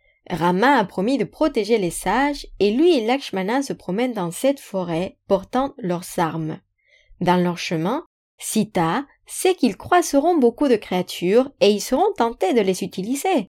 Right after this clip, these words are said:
Parfois, la seule proximité avec une arme ne fait que croître la probabilité de son usage. Elle aime Rama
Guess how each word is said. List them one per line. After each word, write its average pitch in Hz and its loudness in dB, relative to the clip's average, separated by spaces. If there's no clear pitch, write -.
Parfois, 190 2
la 185 4
seule 339 4
proximité 202 0
avec 208 2
une 175 2
arme 254 2
ne 185 2
fait 320 0
que 220 2
croître 330 0
la 185 4
probabilité 185 0
de 185 2
son 190 -2
usage. 160 -2
Elle 190 6
aime 285 6
Rama 214 0